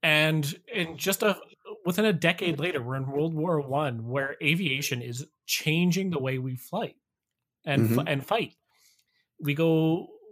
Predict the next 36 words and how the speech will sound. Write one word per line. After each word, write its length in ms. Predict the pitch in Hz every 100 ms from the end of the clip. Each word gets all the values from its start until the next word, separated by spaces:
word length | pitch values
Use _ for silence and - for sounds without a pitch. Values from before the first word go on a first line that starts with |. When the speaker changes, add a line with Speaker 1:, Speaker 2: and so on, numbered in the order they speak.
| - 381 233 185
Speaker 1:
to 140 | 190 196
aerial 320 | 165 185 185
reconnaissance 840 | 170 - 147 147 208 127 127 - -
and, 600 | 147 139 139 143 143 160 -
and 220 | 165 156
bombardment. 720 | 151 131 143 214 127 - - -
You 140 | 170 143
know, 120 | 135
it, 220 | 175 160 -
it 220 | 170 156
took 180 | 220 165
rudimentary 380 | 202 180 175 156
forms 220 | 185 156
of 100 | 139
literally 340 | 131 165 160 131
throwing 500 | - 151 160 160 143
bombs 400 | 139 147 127 127
off 220 | 131 131
the, 40 | 135
Speaker 2:
<laughs> 140 | -
Speaker 1:
off 80 | 135
Speaker 2:
Yeah. 140 | 139 -
Speaker 1:
the 160 | - -
side 260 | 143 139
of 40 | 123
your 100 | 127
plane. 400 | 151 135 127 - - - - - 120 139
But, 160 | 151
like, 220 | 151 135 - - 135
that 200 | 156 165
was 220 | 156 139 - -
new. 420 | 160 160 427 -
Speaker 2:
You've 240 | 104 113 107
got 360 | 113 107 95 - -
a 120 | 107
flight 520 | - - 117 120 -